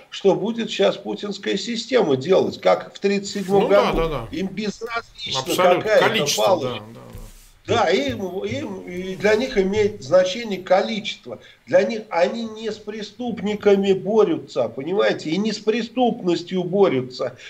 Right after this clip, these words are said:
Speaker 1: Они борются в интересах преступности. Вот это самое страшное. В интересах путинской преступности они ставят вот эти палочки.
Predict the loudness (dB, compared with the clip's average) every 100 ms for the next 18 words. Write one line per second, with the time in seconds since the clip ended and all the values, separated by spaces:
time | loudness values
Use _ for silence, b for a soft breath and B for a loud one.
0 | B 2 4 2 -2 0 0 -2 -4 -6
1 | -4 -4 -2 -2 -2 0 2 2 -2 -6
2 | -8 -6 -6 -6 -8 -4 -4 -4 -4 -4
3 | -2 0 0 -2 2 4 4 2 -6 0
4 | 4 4 2 -8 -10 B B 2 2 4
5 | 4 4 4 2 0 0 0 0 -4 -4
6 | -6 -4 -4 -4 -4 -6 0 0 0 -6
7 | B B 0 2 2 2 2 2 0 -6
8 | -6 0 0 0 -8 2 6 6 4 0
9 | -8 -14